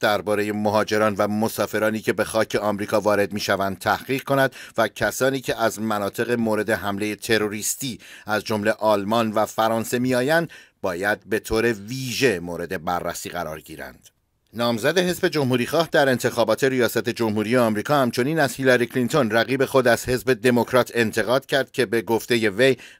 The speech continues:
قصد دارد شمار مهاجران وارده از سوریه را پانصد و پنجاه درصد افزایش دهد. نحوهٔ برخورد با پناهجویان و مهاجران یکی از مسائل مورد بحث میان آقای ترامپ و خانم کلینتون است.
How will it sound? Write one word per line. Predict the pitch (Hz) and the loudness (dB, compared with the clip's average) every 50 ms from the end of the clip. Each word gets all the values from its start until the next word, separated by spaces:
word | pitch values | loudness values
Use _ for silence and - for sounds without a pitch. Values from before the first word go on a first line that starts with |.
| - | 0
قصد | 120 120 120 - - - | 2 2 2 2 0 -2
دارد | - 127 120 120 120 120 | 0 2 4 4 2 0
شمار | - - 135 120 117 120 131 147 | 0 0 0 2 2 4 2 2
مهاجران | 143 139 135 123 120 117 113 98 120 113 117 127 143 139 | 2 2 2 4 4 2 2 2 0 0 2 2 0 0
وارده | 120 123 120 113 107 110 107 127 | 2 4 4 4 4 4 4 4
از | 127 117 110 - | 4 4 2 0
سوریه | - - - 123 120 110 110 120 131 139 | -2 -6 -4 -4 -4 -2 0 2 4 6
را | 143 147 127 - - - _ _ | 6 4 2 0 -8 -20 _ _
پانصد | - 107 110 104 98 - - 123 120 123 | -6 -4 -4 -4 -6 -2 -2 0 2 2
و | 131 | 0
پنجاه | - - 117 120 120 110 104 95 123 131 143 127 110 - | -2 -2 -2 -2 0 -2 -2 0 2 2 2 2 0 0
درصد | 127 117 104 95 - - 110 104 101 - - | 2 2 2 2 0 -2 -2 -2 -2 -2 0
افزایش | 110 107 104 - - - 117 117 107 98 101 92 80 - - | 0 0 0 -2 -4 0 2 2 2 2 0 -6 -6 -8 -10
دهد. | - - - 69 - _ _ _ _ _ _ _ _ _ _ - | -12 -12 -12 -14 -18 _ _ _ _ _ _ _ _ _ _ -6
نحوهٔ | 110 120 113 101 92 151 170 175 | -4 -2 -2 -2 -2 -2 -2 0
برخورد | 160 156 143 131 120 - 165 180 175 | 2 2 2 2 0 2 0 0 2
با | 175 170 | 2 0
پناهجویان | 156 - 156 156 147 143 135 123 - 143 139 147 151 165 180 160 | 0 0 -2 0 0 0 0 -2 -2 -2 0 2 2 2 2 4
و | 165 165 156 | 4 4 4
مهاجران | 151 147 143 131 135 127 117 123 131 127 143 160 175 165 | 4 4 4 4 4 4 4 4 4 6 6 4 4 2
یکی | 165 165 - - 180 | 2 0 2 4 4
از | 170 151 127 143 | 4 4 2 2
مسائل | 143 135 127 - 143 127 131 135 151 | 2 2 2 4 2 2 4 4 4
مورد | 151 147 135 127 123 120 123 101 113 | 4 4 4 4 6 4 4 4 4
بحث | 131 147 160 147 127 131 143 | 4 4 4 2 -2 -4 -2
میان | 143 135 131 127 131 | 2 4 4 4 4
آقای | 127 120 110 123 123 127 | 4 2 2 2 2 2
ترامپ | 123 - - 143 156 175 165 - - | 0 0 0 2 2 2 0 -2 0
و | 147 143 135 | 2 2 2
خانم | - - 127 117 117 117 120 117 | 2 2 0 2 4 2 2 0
کلینتون | - - 123 110 95 - 107 92 82 | 0 -2 -2 -2 -2 -2 -6 -8 -10
است. | - - - - | -10 -14 -14 -14